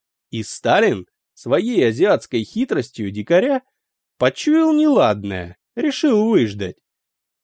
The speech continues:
Это бесспорно спасло Европу от русского рабства. Удар доблестных германских войск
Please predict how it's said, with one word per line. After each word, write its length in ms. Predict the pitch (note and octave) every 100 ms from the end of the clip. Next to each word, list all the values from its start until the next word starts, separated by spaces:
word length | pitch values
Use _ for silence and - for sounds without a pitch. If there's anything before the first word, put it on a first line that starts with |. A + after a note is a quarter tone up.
| -
Это 220 | F4+ A#3
бесспорно 760 | G3 G3 - - C4+ F#3 A#2 G2+
спасло 460 | - A2+ - A#2+
Европу 540 | A2 D3+ C4 A#3+ D3 B2
от 260 | B2+ -
русского 500 | A3 F#3+ - F#3+ A3
рабства. 640 | A3 A#2 - - G#2+ D#3+ - _ _ _ -
Удар 360 | G#2+ G#2+ G#2 G2+
доблестных 760 | G#2 G#3 E3 A2 G2 A2 G#2
германских 720 | G#2 A2 A2+ G#2+ F#2+ - G#2+ B2
войск 480 | F#3 G2+ - _